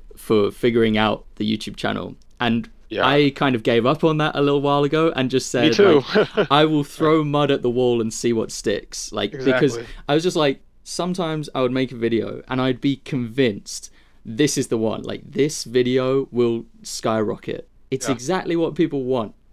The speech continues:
Speaker 2: Right.
Speaker 1: And I released it and not really, didn't really go anywhere. And then I've released
Speaker 2: Exactly.
Speaker 1: another one being like, you know, I just,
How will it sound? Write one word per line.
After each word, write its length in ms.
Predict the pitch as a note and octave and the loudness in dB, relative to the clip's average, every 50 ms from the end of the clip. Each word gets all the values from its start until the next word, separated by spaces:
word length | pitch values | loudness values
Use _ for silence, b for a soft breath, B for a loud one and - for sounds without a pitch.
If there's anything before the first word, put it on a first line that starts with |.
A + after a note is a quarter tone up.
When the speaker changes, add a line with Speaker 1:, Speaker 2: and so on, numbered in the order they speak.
| _ _ - | _ _ -8
Speaker 2:
Right. 120 | C3 A2+ | -4 -2
Speaker 1:
And 100 | B2 C3 | 0 0
I 160 | C3+ C3+ B2+ - - | 0 -2 -2 -6 -6
released 460 | B2+ A#2+ A#2+ C3 D#3 F#3 F#3 - - | -4 -2 0 0 0 0 -2 -2 -2
it 180 | G#3 G#3+ G#3+ - | -4 -4 -4 -6
and 640 | - D3+ D#3 D#3+ D#3+ D#3 D#3 D#3 D#3 D#3 D#3 D3+ D3 - - - _ _ - - - - | -4 -4 -4 -2 -2 -4 -4 -4 -4 -4 -6 -8 -10 -12 -18 -20 _ _ -20 -20 -8 -2
not 200 | F3 F3 F#3+ C#3 | 0 2 2 4
really, 260 | D#3 C#3 A#2+ A#2 A#2 | 4 4 4 4 2
didn't 220 | A2+ D#3+ D#3+ D#3 D3 | 2 0 0 0 2
really 140 | D#3 C#3 | 0 0
go 180 | C3+ - C#3+ C3+ | 2 2 2 0
anywhere. 420 | B2+ A2+ G#2+ G#2+ G#2+ G#2+ G#2+ G#2 - _ b b b b b | 2 0 0 -2 -4 -4 -6 -10 -12 _ b b b b b
And 100 | - D#3 | -4 -2
then 80 | E3+ | -2
I've 80 | F#3 F3+ E3+ | -2 -2 0
released 300 | F3+ F3+ F#3 F3+ F3+ - | 2 2 2 2 2 0
Speaker 2:
Exactly. 40 | D3+ | -2
Speaker 1:
another 220 | E3 G3 G#3+ G3 | 0 2 2 2
one 280 | C#3 A#2 G#2 G#2 G#2+ G#2+ | 2 2 0 -2 -4 0
being 240 | B2 C3 B2+ B2+ | 2 2 2 2
like, 200 | B2 A#2+ A#2+ A#2+ - b b b b b b b - | 0 -2 -2 -4 -6 b b b b b b b -4
you 80 | G3 | -2
know, 80 | G3 F3+ | -2 -2
I 120 | - - G3+ | 0 -2 -2
just, 200 | - B3 - | -2 -4 -8